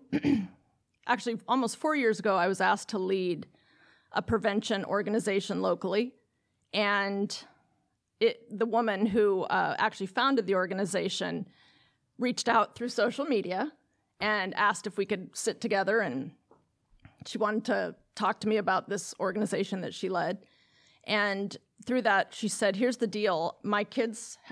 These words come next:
are graduating from high school, and I, um, would like this prevention organization to continue. And I've gone to the community asking who can do this."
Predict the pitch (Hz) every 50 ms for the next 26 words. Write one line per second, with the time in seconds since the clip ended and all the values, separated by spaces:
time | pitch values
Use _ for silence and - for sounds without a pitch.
0 | _ _ - 220 214 220 220 214 214 214 220 226 220 226 254 - 320 262 269 294
1 | 220 214 - - 262 359 508 - _ _ _ _ _ _ _ _ _ _ _ -
2 | - 220 214 208 208 202 202 196 - - - - 214 214 196 190 180 160 139 104
3 | 113 - 175 - _ _ - 214 226 220 208 196 208 214 - - 214 214 - -
4 | - - - 233 202 208 190 202 214 - 220 220 214 202 - - - - - 214
5 | 214 214 214 214 214 214 196 208 - - 202 190 185 185 214 220 214 - - 359
6 | 370 311 220 175 165 190 247 285 - _ _ _ _ _ _ _ _ - - 220
7 | 208 196 180 226 208 214 214 220 214 180 175 - - - 233 220 220 220 220 208
8 | 190 196 185 185 190 180 - - 202 180 196 170 196 202 - - 185 175 180 185
9 | 165 156 175 160 196 277 269 - - - -